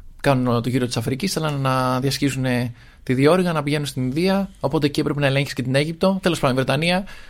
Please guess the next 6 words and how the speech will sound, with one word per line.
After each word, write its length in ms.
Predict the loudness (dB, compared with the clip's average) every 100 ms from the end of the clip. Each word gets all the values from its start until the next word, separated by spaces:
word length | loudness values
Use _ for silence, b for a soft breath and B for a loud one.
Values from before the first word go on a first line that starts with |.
| B
όπου 240 | -2 2
δείτε, 380 | 4 4 4 2 b b b -12
υπάρχει 640 | -4 2 2 2 -2 -4 b b b -4
μία 240 | 0 2
απεικιοκρατία, 840 | 2 0 2 2 2 2 2 2 -2
διχασμοί, 680 | 0 0 2 2 4 2